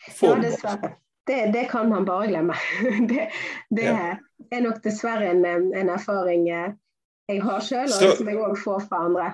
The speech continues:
Speaker 2: at det, nei. Å få ressurser er vanskelig.
Speaker 1: Så, så jeg ville sagt baseskole, gjerne. Men da skal du jammen få stille opp med ressurser til det, at dette kan drives på en forsvarlig måte.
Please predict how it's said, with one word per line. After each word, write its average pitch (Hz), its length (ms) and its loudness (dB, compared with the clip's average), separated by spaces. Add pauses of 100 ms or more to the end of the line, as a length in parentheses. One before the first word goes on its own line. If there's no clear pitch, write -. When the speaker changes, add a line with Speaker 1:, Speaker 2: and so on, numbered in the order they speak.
Speaker 2:
at - 180 -10
det, 190 120 -2 (840)
nei. 190 160 -4 (640)
Å 208 80 -2
få 233 160 0
ressurser 262 480 -2
er 165 80 0
vanskelig. 170 400 -2
Speaker 1:
Så, - 540 -12 (420)
så - 220 2
jeg 226 140 6
ville 175 160 4
sagt 220 260 -2 (220)
baseskole, 208 680 2 (260)
gjerne. 190 840 4 (840)
Men 104 220 0 (300)
da 226 200 8
skal 95 280 -2
du 87 80 -4
jammen 139 320 2
få 139 120 -6
stille 131 240 0
opp 123 120 -8
med 110 120 -2
ressurser 107 480 -4
til 92 160 -2
det, 92 80 4
at 87 160 -4
dette 101 240 -4
kan 92 160 -4
drives 101 320 -4
på 87 160 -8
en 80 80 -10
forsvarlig 87 440 -4
måte. 82 300 -8